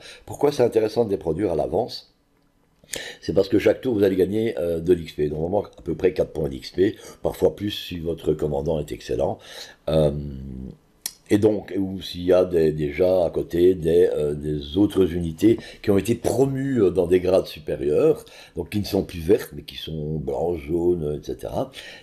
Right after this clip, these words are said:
qui, qui vont aider l'unité à, à prendre des points, plus vite des points d'expérience. Et donc, euh,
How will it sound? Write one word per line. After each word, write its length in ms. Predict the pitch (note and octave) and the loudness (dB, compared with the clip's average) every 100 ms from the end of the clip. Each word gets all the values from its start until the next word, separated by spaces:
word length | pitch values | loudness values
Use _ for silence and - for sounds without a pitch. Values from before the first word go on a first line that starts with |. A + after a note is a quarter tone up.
| - | -4
qui, 200 | F2+ E2+ | 2 2
qui 120 | F2+ | 2
vont 200 | F2+ G#2+ | 2 4
aider 360 | G#2 F#2+ A2+ A#2+ | 4 6 6 6
l'unité 540 | G2 F2 E2 D#2+ G#2 | 4 -4 -8 -2 2
à, 120 | G2 | 2
à 260 | F2 - E2+ | 4 2 0
prendre 440 | D#2 E2+ F2 D#2+ D#2+ | -2 -4 -4 -4 -4
des 200 | D#2 D#2+ | -6 -8
points, 240 | E2 E2 | -6 -8
plus 160 | D#2+ E2 | -6 -8
vite 160 | F2 | -6
des 100 | E2 | -6
points 180 | D#2 E2+ | -6 -4
d'expérience. 680 | E2 - D2+ D2 D2 D2 - - - - - | -4 -4 -8 -6 -8 -8 -14 -14 -12 -12 0
Et 80 | F#2 | 2
donc, 320 | F2+ C#3+ D3 | 4 4 2
euh, 360 | F2+ F#2 F2 E2 | -2 -2 0 -4